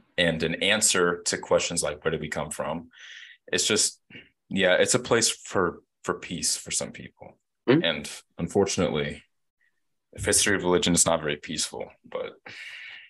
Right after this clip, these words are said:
Speaker 2: Not at all.
Speaker 1: yeah. So just a quick question. This is, is obvious to me,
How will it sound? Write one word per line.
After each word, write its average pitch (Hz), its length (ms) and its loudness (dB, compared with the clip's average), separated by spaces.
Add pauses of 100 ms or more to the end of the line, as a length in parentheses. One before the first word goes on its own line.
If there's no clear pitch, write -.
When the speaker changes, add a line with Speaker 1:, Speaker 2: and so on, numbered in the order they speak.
(160)
Speaker 2:
Not 95 160 6
at 92 80 6
all. 92 360 4 (100)
Speaker 1:
yeah. 71 300 -4 (1400)
So - 160 0
just 135 220 4
a - 220 2 (140)
quick 90 200 -2
question. - 640 0 (240)
This - 360 0 (720)
is, 90 160 2
is - 260 -2
obvious 104 720 2 (400)
to - 100 -4
me, 123 360 0